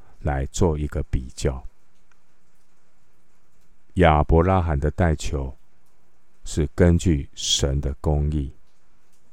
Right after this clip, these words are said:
而罗德的，的恳求呢，却是体贴自己的心意。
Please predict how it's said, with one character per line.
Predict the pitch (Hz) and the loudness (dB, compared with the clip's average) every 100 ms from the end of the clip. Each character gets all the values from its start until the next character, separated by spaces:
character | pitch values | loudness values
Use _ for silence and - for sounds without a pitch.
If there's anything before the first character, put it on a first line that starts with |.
| - - - - - - | -16 -16 -16 -16 -10 0
而 | 80 80 85 - - | 4 4 2 -4 0
罗 | 85 87 110 139 | 8 10 10 8
德 | - 73 | 6 2
的， | 76 76 - | 4 2 0
的 | - | -4
恳 | - - 78 71 | -4 0 0 0
求 | - 76 69 | -2 -2 0
呢， | 71 76 78 - - - - | 2 0 -2 -6 -16 -16 -4
却 | - 87 | 2 2
是 | - 80 - | 2 0 -2
体 | - - 67 | -6 -4 -4
贴 | 65 87 82 82 - - - - | -2 2 2 2 -4 -16 -16 -14
自 | - 113 92 | -2 2 2
己 | - - 62 | 2 -8 -8
的 | - 67 67 - - - | -6 -6 -8 -12 -16 -12
心 | - - 71 71 | -8 -4 -2 -2
意。 | 73 67 | -2 -4